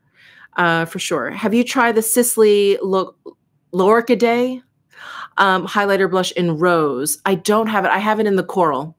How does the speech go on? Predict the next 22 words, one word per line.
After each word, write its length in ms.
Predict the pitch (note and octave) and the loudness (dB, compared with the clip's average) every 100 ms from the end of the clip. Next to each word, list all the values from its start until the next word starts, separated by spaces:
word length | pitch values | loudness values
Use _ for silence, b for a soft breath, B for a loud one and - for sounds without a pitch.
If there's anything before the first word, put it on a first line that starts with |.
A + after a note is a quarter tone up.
| - | -6
the 100 | F3 | 0
latest 400 | F3 F3 F3 E3+ | 2 2 0 -4
one, 320 | D#3 D3 D3+ B B B B | -4 -4 -8 B B B B
um, 280 | E3+ D#3+ D#3 | 0 0 0
but 100 | E3 | 0
I 60 | E3+ | 0
don't 200 | F#3+ F#3+ | 0 0
have 180 | F3 E3 | -2 -2
it 80 | |
in 140 | D#3 D3+ | -2 -2
rose. 420 | D3 C3+ C#3 - | -4 -4 -6 -8
It's, 340 | - - - - _ _ | -8 -8 -12 -16 _ _
it's 120 | - | -10
definitely 380 | - F3 G3 G3 | -4 -4 -2 -2
on 100 | G3+ | -2
the 60 | A3+ | 0
list. 480 | B3 G#3+ - - - B B B B B _ _ | 0 -2 -4 -8 -18 B B B B B _ _
Um, 680 | F#3+ F#3 F3+ F3 F3 F3 F3+ _ - | 0 2 2 0 -2 -4 -8 _ -4
<laughs> 960 | A3 - F#3+ - E4 - - B3+ - - | -2 -2 -6 -4 -4 -6 -12 -10 -4 2
Barb 320 | B3 C#4+ C#4 | 2 2 0
is 120 | B3+ | 0
wondering, 560 | B3+ C#4+ A#3 A3 G#3+ | 2 4 4 2 -2